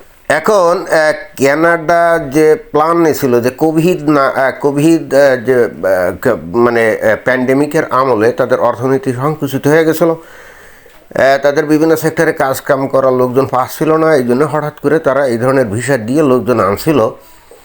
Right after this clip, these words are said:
যে তাদের ওই যে, আহ, যে শ্রমের অভাব পূরণ হবে, লোকজন আসলে, আহ, তারা টাকা টুকা নিয়ে এদেশে আসবে, আহ, তাহলে এদের অর্থনীতির কিন্তু উন্নতি হবে। কিন্তু ঘটনা ঘটে গেছে উল্টো,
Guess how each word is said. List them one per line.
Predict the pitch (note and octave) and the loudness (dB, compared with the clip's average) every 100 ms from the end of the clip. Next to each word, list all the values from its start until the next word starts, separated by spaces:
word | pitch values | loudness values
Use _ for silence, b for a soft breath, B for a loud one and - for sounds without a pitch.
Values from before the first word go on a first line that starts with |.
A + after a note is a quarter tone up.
| B B - | B B -6
যে | - | -2
তাদের | C#3+ C3+ C#3 C#3 | -2 0 0 0
ওই | C3+ | -2
যে, | C3 C3 | 0 0
আহ, | B2+ A#2 B2+ B2 - B2+ | 0 2 2 4 0 -2
যে | D3 | -4
শ্রমের | - - E3 E3 - | -4 -2 0 2 2
অভাব | B2 B2+ D3+ - | 0 0 -2 -4
পূরণ | C#3+ C#3 C#3+ | 0 2 2
হবে, | D3 C#3 D3 D3 | 0 2 2 4
লোকজন | A#2+ A2+ G2+ B2 | 2 0 0 0
আসলে, | B2 - C#3 C3+ | 0 0 2 2
আহ, | C3 - - - - - - E3 D3+ D3+ D3+ | 0 -6 -20 -20 -20 -20 -4 0 2 2 0
তারা | D3+ C3 | -2 -2
টাকা | C3 A#2 A2+ | -4 -4 -4
টুকা | C3 A#2 A#2+ | 0 0 2
নিয়ে | C3 B2+ B2 | 2 4 2
এদেশে | B2 A2+ A#2+ D3 | 2 0 0 0
আসবে, | C3 B2+ D#3 F#3 - | 0 0 0 0 2
আহ, | C#3+ | 0
তাহলে | - C#3+ D3+ D3 | 0 -2 0 0
এদের | B2+ C3 | 0 0
অর্থনীতির | G#2+ A2+ B2+ B2 B2+ - | 0 -2 -2 -2 -2 -4
কিন্তু | G2 - B2 | -4 -2 -2
উন্নতি | F#2 F#2+ A2+ | 0 0 0
হবে। | B2 - | 0 -2
কিন্তু | C3 D#3+ | -2 0
ঘটনা | C#3 D3+ D3+ C3 | 0 2 0 2
ঘটে | C3 C#3+ | 2 0
গেছে | A#2+ C#3 | 0 0
উল্টো, | B2 - F2 | 0 -2 -6